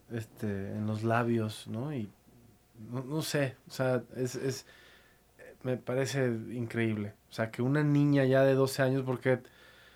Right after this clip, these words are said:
pues, digo, me, nos podemos relacionar en el sentido de que tú y yo a los doce años, pues, a lo mejor ni, ni si-, no estábamos tan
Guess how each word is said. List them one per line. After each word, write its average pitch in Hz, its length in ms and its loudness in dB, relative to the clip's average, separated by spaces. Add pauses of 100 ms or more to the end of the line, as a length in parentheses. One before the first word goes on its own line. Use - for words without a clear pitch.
(340)
pues, - 180 -14 (160)
digo, 151 240 2
me, 135 240 2
nos 135 140 0
podemos 151 240 6
relacionar 143 500 8
en 151 80 8
el 139 100 4
sentido 139 440 6
de 135 100 6
que 131 120 4
tú 143 260 0
y 143 60 4
yo 143 100 8
a - 20 8
los 143 140 6
doce 143 240 2
años, 143 200 2
pues, - 160 -10
a 135 60 2
lo 135 80 4
mejor 135 320 -2
ni, 165 100 2
ni 143 180 0
si-, - 180 -14
no 135 180 0
estábamos 139 540 4
tan 131 380 2